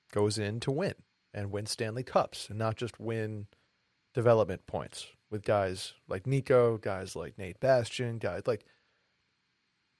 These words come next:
there's a lot of good guys on that team. There's a lot of good veterans on that team now. They're getting close, but they need two or three years of a guy to get them in a spot where they're ready to hire the, you know,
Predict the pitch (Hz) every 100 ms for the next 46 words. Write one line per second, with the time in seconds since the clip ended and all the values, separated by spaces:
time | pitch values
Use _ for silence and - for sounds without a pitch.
0 | _ _ _ 117 120 135 175 170 170 151
1 | 143 139 135 - 113 104 98 110 120 110
2 | - 120 107 139 156 120 101 98 90 -
3 | 92 80 50 - _ _ _ _ _ _
4 | _ _ _ 127 110 175 175 156 - 127
5 | 123 156 - - - _ _ _ _ _
6 | _ _ _ 143 127 135 135 143 139 127
7 | - 151 131 120 131 117 117 104 104 98
8 | 104 101 98 95 - 104 98 92 107 _
9 | _ 120 120 - 107 85 - _ _ 117
10 | 104 - 120 110 107 110 107 104 104 101
11 | 104 101 98 98 101 _ _ _ _ _
12 | 92 90